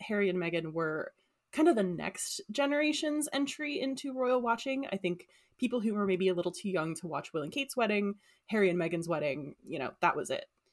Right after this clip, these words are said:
You were watching. You were, you were up early. It was a Saturday. Like, everyone could watch. Um, so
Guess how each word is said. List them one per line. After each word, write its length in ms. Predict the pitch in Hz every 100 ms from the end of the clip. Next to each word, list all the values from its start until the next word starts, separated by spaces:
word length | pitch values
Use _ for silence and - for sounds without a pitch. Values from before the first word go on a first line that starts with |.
| _ _
You 140 | 185 160
were 100 | 151
watching. 460 | 139 - - 196 -
You 160 | 190
were, 260 | 165 156 139
you 180 | 202 175
were 140 | 160 -
up 120 | -
early. 220 | 143 -
It 40 | 233
was 100 | 196
a 40 |
Saturday. 640 | 190 202 247 - - 220 _ _ _ -
Like, 300 | 175 165 - -
everyone 380 | 208 208 196 170
could 140 | 185
watch. 460 | 170 180 - - - _ _ _ _
Um, 380 | - 175 151 151
so 500 | - 190 170 151 156